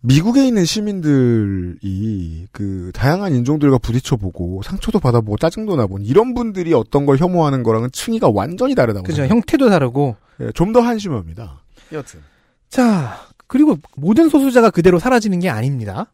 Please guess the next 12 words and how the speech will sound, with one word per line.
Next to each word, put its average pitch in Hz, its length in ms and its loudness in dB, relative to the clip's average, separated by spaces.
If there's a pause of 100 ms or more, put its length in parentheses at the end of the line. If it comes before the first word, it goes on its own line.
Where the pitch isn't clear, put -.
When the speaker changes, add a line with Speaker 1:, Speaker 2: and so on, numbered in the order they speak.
Speaker 1:
음. 127 320 -14
Speaker 2:
어떤 254 380 -2
소수자들은 180 800 -4 (680)
멸종하겠지만 156 880 0 (180)
Speaker 1:
음. 147 200 -8
Speaker 2:
어떤 269 320 6
소수자들은 202 500 4
자기 170 280 -4
목소리와 160 400 2
권력을 135 500 2
획득하고 139 880 -4
회복해내죠. 131 520 -4